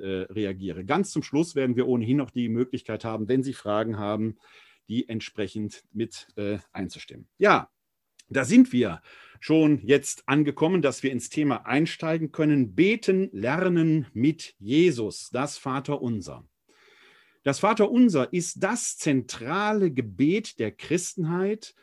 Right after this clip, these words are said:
Es verbindet alle Christen überkonfessionell miteinander, auch in den verschiedenen Übersetzungen.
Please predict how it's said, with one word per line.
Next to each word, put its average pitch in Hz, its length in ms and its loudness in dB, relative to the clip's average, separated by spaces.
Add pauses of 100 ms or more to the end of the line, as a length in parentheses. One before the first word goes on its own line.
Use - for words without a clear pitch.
(300)
Es - 160 -8
verbindet 156 640 -2
alle 202 360 2
Christen 156 760 -2 (100)
überkonfessionell 180 1700 0
miteinander, 120 1080 -2 (580)
auch 190 300 4
in 151 160 6
den 139 160 4
verschiedenen 165 880 -4
Übersetzungen. 135 1200 -2